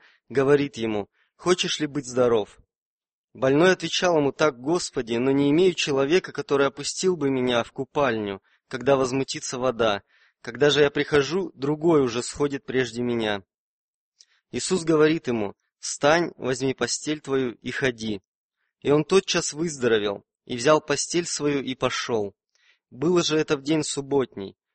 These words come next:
поэтому иудеи говорили исцелённому: "Сегодня суббота,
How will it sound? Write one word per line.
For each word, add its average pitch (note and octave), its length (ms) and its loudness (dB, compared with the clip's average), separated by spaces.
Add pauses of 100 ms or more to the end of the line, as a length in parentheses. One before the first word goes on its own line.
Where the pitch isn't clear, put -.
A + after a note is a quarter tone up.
(160)
поэтому D3+ 460 2
иудеи D#3 320 2
говорили D3+ 500 2
исцелённому: A#2+ 760 -2 (180)
"Сегодня E3+ 560 2
суббота, D3+ 720 -4